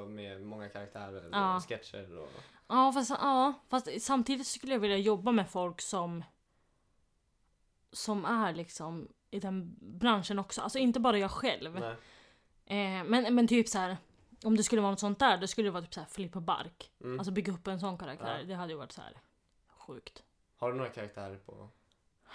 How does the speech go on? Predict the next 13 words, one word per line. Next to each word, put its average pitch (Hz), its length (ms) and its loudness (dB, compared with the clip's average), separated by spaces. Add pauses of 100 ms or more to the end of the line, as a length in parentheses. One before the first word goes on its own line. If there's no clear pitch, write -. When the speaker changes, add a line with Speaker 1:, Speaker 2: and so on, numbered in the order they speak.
(340)
Speaker 2:
Jag 208 220 -4
har 269 360 -4
ju 170 120 -6
inte 151 180 -12
det. 139 140 -14
Det 208 100 -12
är 240 40 -2
Speaker 1:
Nej. 233 80 -2
Speaker 2:
som 226 120 -6
är 214 40 -4
så, 247 320 -4
jag, 247 260 4
jag 254 540 4